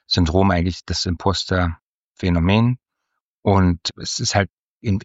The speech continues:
keine Krankheit, ne? Weil wenn wir von Syndrom sprechen, dann würden wir von einer Krankheit sprechen. Das ist es aber nicht. Es ist halt einfach nur ein psychisches Muster, ne? Später hat sich dann allerdings der Begriff Syndrom vor allen Dingen populärwissenschaftlich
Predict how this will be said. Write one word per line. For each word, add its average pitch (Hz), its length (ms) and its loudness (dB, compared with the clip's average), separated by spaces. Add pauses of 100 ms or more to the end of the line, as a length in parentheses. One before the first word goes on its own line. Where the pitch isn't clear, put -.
keine 101 240 2
Krankheit, 92 680 -2
ne? 90 200 2
Weil 95 120 4
wenn 87 140 0
wir 82 60 -6
von 87 160 -2
Syndrom 87 400 0
sprechen, 98 400 -2 (340)
dann 90 160 -2
würden 95 160 2
wir 92 100 0
von 90 140 0
einer 87 60 2
Krankheit 98 400 -2
sprechen. 95 280 -2
Das 87 140 -2
ist 107 80 -2
es 113 140 0
aber 98 180 2
nicht. 101 220 0 (420)
Es - 220 -2
ist - 100 -2
halt 98 140 2
einfach 87 320 -2
nur 95 320 2 (420)
ein 95 300 2 (160)
psychisches 113 580 -2
Muster, 98 500 0 (460)
ne? 90 220 -2 (280)
Später 107 320 2
hat 92 120 0
sich 104 100 2
dann 92 160 2
allerdings 82 420 0
der 78 200 -4
Begriff 80 400 -8
Syndrom 82 640 0 (400)
vor - 160 -2
allen 85 80 2
Dingen 87 120 2
populärwissenschaftlich 87 1400 0